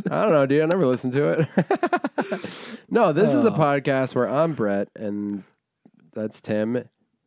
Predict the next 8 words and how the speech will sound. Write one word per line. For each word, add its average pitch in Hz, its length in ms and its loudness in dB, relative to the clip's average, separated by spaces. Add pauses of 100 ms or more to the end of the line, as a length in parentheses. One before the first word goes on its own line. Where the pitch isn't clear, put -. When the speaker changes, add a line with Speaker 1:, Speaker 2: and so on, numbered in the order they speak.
(540)
Speaker 2:
Say 120 260 -2
anything. 110 400 -4 (380)
Speaker 1:
Anything. 139 480 -2
Speaker 2:
Now 113 120 2
you 120 140 2
know 120 180 0
his 120 140 -4
voice. 110 400 -2